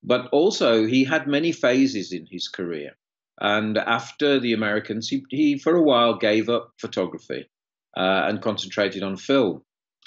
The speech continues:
later coming back to making photography in lots of different ways, drawing into, uh, the photograph and, and such things. So I think for him, maybe it was a challenge that people focus so much on this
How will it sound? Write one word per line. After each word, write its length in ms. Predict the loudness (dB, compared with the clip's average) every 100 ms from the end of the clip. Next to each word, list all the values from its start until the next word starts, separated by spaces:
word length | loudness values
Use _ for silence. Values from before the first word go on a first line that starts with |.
| -2
later 360 | 2 2 0
coming 340 | -4 -4 -2 -2
back 340 | -2 -2 -8
to 360 | -4 0 0 0
making 600 | -2 -2 -4 -4 -6 -6
photography 480 | -6 -6 -6 -2 -2
in 60 |
lots 200 | -2 -4
of 60 | -6
different 320 | -6 -8 -6
ways, 500 | -2 0 0 -2 -6
drawing 520 | -2 0 2 2 0
into, 500 | -2 -4 -4 -4 -4 -8 _ _ _ _
uh, 140 | -4 -2
the 100 | -2
photograph 680 | 0 -2 -2 -4 -4 -4 -8
and, 120 | -10 -8
and 220 | -8 -4
such 320 | -2 -2 -2
things. 240 | 0 0 0
So 260 | 0 -2 -8 -20 _ -4
I 100 | -2
think 240 | 2 0
for 100 | 2
him, 220 | 4 4 2
maybe 340 | 2 2 2
it 60 | 2
was 200 | 0 -2
a 60 |
challenge 640 | -4 -2 0 0 -2 -4 -6
that 200 | -6 -4
people 340 | -4 -4 -6
focus 520 | -4 -2 0 -2 -6
so 420 | -4 -2 2 2 0
much 480 | -2 -8 -10 -12 -10
on 180 | -8 -4
this 540 | -4 -2 -2 -4 -8